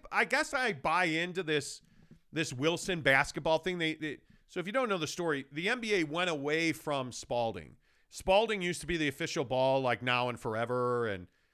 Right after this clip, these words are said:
well, they changed to Wilson this year, and the leather compound is different. Um, it feels different. It's, I guess it's a lot slicker,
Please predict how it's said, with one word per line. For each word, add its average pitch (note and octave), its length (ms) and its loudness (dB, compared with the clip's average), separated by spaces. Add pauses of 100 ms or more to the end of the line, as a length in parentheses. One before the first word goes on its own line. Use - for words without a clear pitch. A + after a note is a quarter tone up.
(280)
well, D#3+ 120 0
they E3+ 100 2
changed G#3 400 -2
to G3+ 100 -2
Wilson E3+ 420 -2
this B2 240 -6
year, A2 280 -4
and D#3 160 -2
the C#3 100 -4 (180)
leather F3 460 4
compound C#3 640 -2
is G#2 160 -6
different. G2+ 680 -6 (1000)
Um, C#3 300 2
it C3 100 -2
feels F#3+ 520 0
different. B2 340 -4
It's, A#2 140 -8
I C#3+ 140 2
guess D3+ 240 0
it's E3 120 -6
a D#3 60 -2
lot C3 260 0
slicker, F#3+ 720 -4